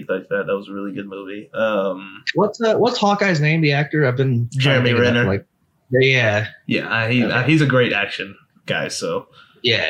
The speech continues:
Speaker 2: yeah.
Speaker 1: yeah. Um, it does give me a little, the Christmas vibe gives me a little bit of, like, Die Hard, Iron Man Three vibes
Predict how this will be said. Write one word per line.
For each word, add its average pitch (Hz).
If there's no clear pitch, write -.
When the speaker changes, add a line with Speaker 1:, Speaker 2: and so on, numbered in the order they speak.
Speaker 2:
yeah. 82
Speaker 1:
yeah. 117
Um, 104
it 165
does 202
give 240
me 214
a 180
little, 147
the 135
Christmas 190
vibe 135
gives 127
me 127
a 104
little 107
bit 139
of, 110
like, 104
Die 110
Hard, 110
Iron 113
Man 110
Three 117
vibes 117